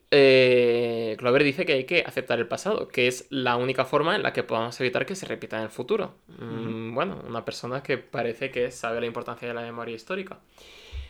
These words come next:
Speaker 1: Eh, lo cual, eh, el Gorosei dice que eso es idealista y que eso en un mundo ideal estaría bien, pero que la naturaleza humana es la que es, así que tenemos que bombardearos, lo sentimos.
Speaker 2: <laughs> ¿Qué, qué vamos a hacer?
Speaker 1: Claro,
Speaker 2: ¿Qué?
Speaker 1: ¿qué vamos a hacer? Es la, es lo que hay, ¿no? Es la naturaleza humana y nosotros hacemos política, pues, según,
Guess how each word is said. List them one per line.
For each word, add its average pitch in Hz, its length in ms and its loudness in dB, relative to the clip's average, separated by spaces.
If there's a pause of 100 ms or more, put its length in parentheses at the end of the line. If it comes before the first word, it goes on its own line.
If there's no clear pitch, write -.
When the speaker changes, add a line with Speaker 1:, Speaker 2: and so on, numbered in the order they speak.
(220)
Speaker 1:
Eh, 131 460 8
lo 123 240 6
cual, 135 420 6 (160)
eh, 113 580 0
el 117 80 -6
Gorosei 120 320 0
dice 123 200 -4
que 120 80 -2
eso 127 180 -2
es - 320 -4
idealista 135 580 0
y 165 60 -4
que 127 140 -2
eso 135 300 2
en 123 100 0
un 123 140 -2
mundo 127 600 2
ideal 131 260 2
estaría 135 300 0
bien, 175 180 4
pero 180 160 -2
que 131 80 -4
la 123 60 0
naturaleza 123 500 -2
humana 127 460 -2
es 123 140 -4
la 123 120 -2
que 143 180 0
es, 196 100 -6
así 151 140 -4
que 127 60 -2
tenemos 120 240 -4
que 135 100 0
bombardearos, 127 840 0
lo 117 220 -6
sentimos. 117 580 -10 (420)
Speaker 2:
<laughs> 135 340 -4
¿Qué, 110 240 -2
qué - 120 -10
vamos 107 180 -2
a 104 60 -2
hacer? 135 180 -6
Speaker 1:
Claro, - 240 -4
Speaker 2:
¿Qué? 123 80 -8
Speaker 1:
¿qué - 80 -2
vamos 123 220 -2
a 117 60 -8
hacer? 160 180 2
Es 127 80 2
la, 123 520 -2
es 123 120 -12
lo 127 100 0
que 110 100 -4
hay, 113 120 -6
¿no? 123 140 -8
Es 208 120 -10
la 131 100 -2
naturaleza 120 520 -4
humana 170 380 -4
y 151 380 -2
nosotros 127 480 -6
hacemos 131 260 -4
política, 180 600 -2
pues, 175 320 -4
según, 143 520 -2